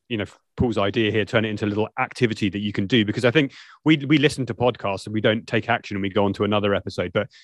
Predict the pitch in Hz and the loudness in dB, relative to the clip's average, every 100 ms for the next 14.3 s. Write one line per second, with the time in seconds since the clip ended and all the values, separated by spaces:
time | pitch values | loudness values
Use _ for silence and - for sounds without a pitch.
0 | - 151 185 170 160 117 101 113 98 117 | -6 0 2 6 6 6 0 0 0 -2
1 | 98 - 147 117 107 - 110 - 113 - | -4 -4 0 0 0 -4 -4 -2 -2 -2
2 | 90 - _ _ 110 113 160 127 139 170 | -8 -10 _ _ -6 -4 -2 0 4 4
3 | 156 120 - - 160 - 135 120 123 - | 4 2 -2 -4 -4 -2 0 2 2 0
4 | 95 95 - 120 - - - 156 180 165 | -8 -6 -6 -6 -10 -2 2 6 6 6
5 | 127 113 - 123 - - - - 110 113 | 2 0 -2 -4 -4 0 4 6 6 6
6 | 113 98 107 92 98 - 90 - _ _ | 4 0 -4 -2 -2 -4 -12 -14 _ _
7 | _ - _ - 107 101 107 - 117 113 | _ -20 _ -6 0 0 0 -2 0 0
8 | - - - 160 170 165 156 196 190 147 | -4 -14 -2 0 2 2 4 6 6 6
9 | 147 135 131 - 120 123 113 101 - 104 | 6 2 0 -2 0 2 2 -2 -4 -2
10 | 107 104 120 104 - 90 - _ _ - | 0 0 0 -4 -8 -12 -14 _ _ -6
11 | 104 107 113 110 113 120 120 - 101 98 | -4 0 2 2 2 2 2 2 -2 -2
12 | - 98 107 110 113 107 - 101 95 110 | -2 -2 0 0 0 -2 -6 -6 -4 -2
13 | 107 98 95 101 104 - 131 107 117 123 | -2 -2 -4 -4 -4 -2 2 4 6 6
14 | 104 92 | 4 -2